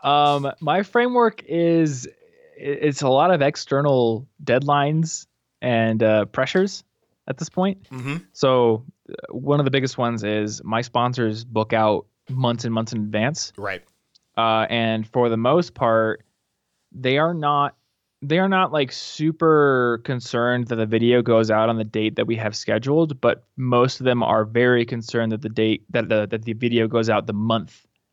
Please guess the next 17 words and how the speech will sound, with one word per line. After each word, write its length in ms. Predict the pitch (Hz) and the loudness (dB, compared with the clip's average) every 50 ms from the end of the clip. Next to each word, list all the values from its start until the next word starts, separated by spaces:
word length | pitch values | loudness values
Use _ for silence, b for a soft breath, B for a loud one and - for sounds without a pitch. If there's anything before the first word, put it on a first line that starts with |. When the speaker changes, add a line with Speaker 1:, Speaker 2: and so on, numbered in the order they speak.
| _ _ _ - | _ _ _ -2
Speaker 1:
that 120 | 120 113 | 0 2
it 40 | 113 | 2
was 160 | 107 110 107 | 2 0 -2
booked 280 | 110 117 113 113 - - | -2 -6 -6 -6 -6 -14
in. 220 | - - - - - - | -14 -14 -14 -18 -16 -12
Speaker 2:
Okay. 280 | 110 107 - - 101 92 - _ _ _ _ _ _ _ _ _ _ _ | -12 -10 -6 -6 -6 -6 -6 _ _ _ _ _ _ _ _ _ _ _
Speaker 1:
So 240 | - - 131 120 113 | -4 0 2 2 2
it's 120 | 110 - | 2 2
like, 260 | 127 110 104 98 - _ - | 2 0 0 0 -2 _ -2
"All 80 | - 160 | 0 2
right, 260 | 175 160 151 151 - _ _ - | 4 4 2 2 -2 _ _ -10
I've 120 | 107 110 110 | -10 -6 -4
got 180 | 123 92 120 | -4 -4 -4
four 160 | - 143 131 | -4 -8 -6
videos 260 | 127 139 139 147 143 131 | -4 -4 -4 -4 -4 -4
this 160 | 143 139 135 | -6 -6 -2
month. 300 | 160 160 170 170 - | -2 -2 -2 -2 -4